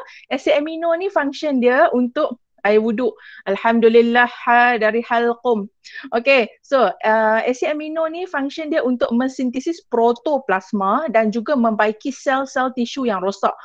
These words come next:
Dan asid amino juga digunakan untuk mensintesis hormon dan juga enzim. Okey, dia nak hasilkan segala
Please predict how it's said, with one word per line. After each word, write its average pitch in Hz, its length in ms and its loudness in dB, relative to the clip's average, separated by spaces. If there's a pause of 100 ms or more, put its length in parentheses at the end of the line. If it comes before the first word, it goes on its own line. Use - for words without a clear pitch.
(340)
Dan 226 220 4
asid 254 260 0
amino 277 320 0
juga 269 240 -2
digunakan 240 480 0
untuk 233 240 -2
mensintesis 233 640 0
hormon 226 500 2
dan 208 160 0
juga 208 240 2
enzim. 185 640 -2 (380)
Okey, 226 320 -2
dia 233 80 6
nak 226 160 0
hasilkan 269 400 2
segala 233 320 0